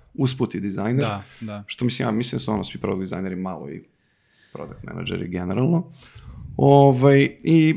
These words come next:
Speaker 1: i ne znam, to je, to je isto neko vreme trajalo i onda sam samo odjednom bio kao, "Ok,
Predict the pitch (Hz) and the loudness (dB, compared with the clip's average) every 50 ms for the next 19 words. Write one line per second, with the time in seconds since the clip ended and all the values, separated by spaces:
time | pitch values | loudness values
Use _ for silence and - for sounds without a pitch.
0 | - - 165 170 160 160 165 160 135 110 107 104 - 135 131 127 123 - - - | 0 2 4 4 6 6 6 6 4 4 0 0 2 4 4 4 4 2 0 2
1 | 139 139 131 - 143 135 131 - 135 139 139 139 135 - 135 139 151 156 151 143 | 2 2 2 2 0 -2 0 2 2 2 2 2 0 0 0 0 2 2 2 2
2 | 143 139 135 131 131 - - - 123 123 131 131 127 131 127 - - 127 120 117 | 2 2 2 0 -2 -8 -6 -4 -2 0 2 2 2 2 0 -2 -2 -2 -2 -2
3 | 117 110 110 - - _ - - - - - 202 247 254 214 - - - - - | -2 -2 -4 -6 -10 _ -14 -12 -8 -6 -4 -4 -2 -2 -4 -4 -6 -10 -16 -18
4 | - - - - - - _ _ _ _ _ _ _ _ - 123 113 107 120 120 | -18 -18 -20 -20 -20 -20 _ _ _ _ _ _ _ _ -8 -6 -4 -2 0 2
5 | 123 123 135 139 131 120 110 - 131 127 120 117 113 - - - - 107 110 110 | 2 2 2 0 0 0 0 2 2 2 2 2 0 -2 -4 -4 -4 0 0 0
6 | 107 | 0